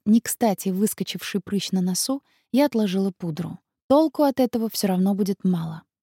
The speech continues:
«Идём», — я кивнула в сторону выхода и, схватив сумочку, пошла навстречу своей свободе. Эрик уже ждал.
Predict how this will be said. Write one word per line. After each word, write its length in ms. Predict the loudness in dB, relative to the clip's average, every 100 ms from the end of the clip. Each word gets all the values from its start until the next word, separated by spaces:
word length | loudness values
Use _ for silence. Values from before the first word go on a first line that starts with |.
| _ _ 0
«Идём», — 380 | 4 4 4 0 _ -2
я 120 | -2
кивнула 420 | 0 0 4 4
в 60 | 2
сторону 380 | -2 -2 0 0
выхода 440 | 0 0 0 -2 -6 _ _
и, 80 | -2
схватив 440 | 0 -2 0 -4
сумочку, 460 | -2 4 4 2 -8
пошла 340 | -6 -4 0
навстречу 520 | 0 -2 -2 -2 -2 -4
своей 360 | -4 -4 -4
свободе. 540 | -4 -4 -4 -6 -10 -14 _ _ _ _ _ 2
Эрик 300 | 2 2 -2
уже 180 | -2 -2
ждал. 400 | -2 -4 -4